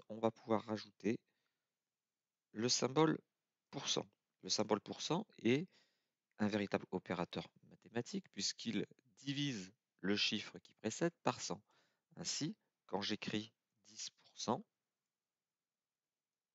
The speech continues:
c'est exactement comme si j'écrivais zéro virgule un.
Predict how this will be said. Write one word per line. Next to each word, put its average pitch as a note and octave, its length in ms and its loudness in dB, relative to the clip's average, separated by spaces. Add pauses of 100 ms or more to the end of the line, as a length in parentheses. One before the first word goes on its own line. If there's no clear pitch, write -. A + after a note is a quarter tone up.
(460)
c'est - 240 -8
exactement G2 580 4
comme - 200 -4
si D3+ 200 -2
j'écrivais C#3+ 540 0
zéro C3+ 280 0
virgule B2 360 0
un. G2+ 140 -2